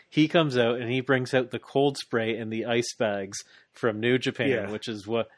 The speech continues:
Speaker 1: which is the, uh, which is what the, the Young Boys do in New Japan. It's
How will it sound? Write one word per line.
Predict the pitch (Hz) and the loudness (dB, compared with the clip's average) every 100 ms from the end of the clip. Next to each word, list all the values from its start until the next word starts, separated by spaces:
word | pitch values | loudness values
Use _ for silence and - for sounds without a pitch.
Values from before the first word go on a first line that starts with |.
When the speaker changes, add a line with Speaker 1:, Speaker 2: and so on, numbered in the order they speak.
| - | -8
Speaker 1:
which | 117 - | -6 -2
is | 117 107 101 - - | -2 -4 -6 -12 -6
the, | 117 107 104 | -4 -2 -4
uh, | 101 92 92 95 92 _ _ _ _ _ _ _ _ _ - - - | -4 -6 -8 -10 -14 _ _ _ _ _ _ _ _ _ -20 -10 -6
which | 117 | -4
is | 110 | -2
what | 120 | -2
the, | - 113 104 101 101 104 | 0 -2 -2 -4 -8 -6
the | 123 | -4
Young | 113 107 | -2 -4
Boys | 107 110 - | -4 -4 -2
do | 120 | -4
in | 110 | -2
New | 120 143 | 0 0
Japan. | 131 104 107 98 92 | -2 -4 -6 -6 -10
It's | 104 92 | -10 -12